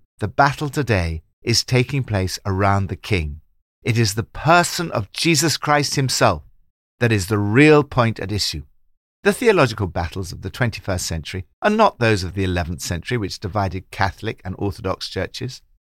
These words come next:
nor are the battles those of the sixteenth century Reformation. The battle today is the same as the battle of the first century. Is Jesus the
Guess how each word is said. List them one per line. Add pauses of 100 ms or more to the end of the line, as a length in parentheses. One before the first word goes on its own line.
(160)
nor
are
the
battles (180)
those
of
the
sixteenth
century
Reformation. (360)
The
battle
today (200)
is
the
same
as
the
battle
of
the
first
century. (420)
Is (120)
Jesus (380)
the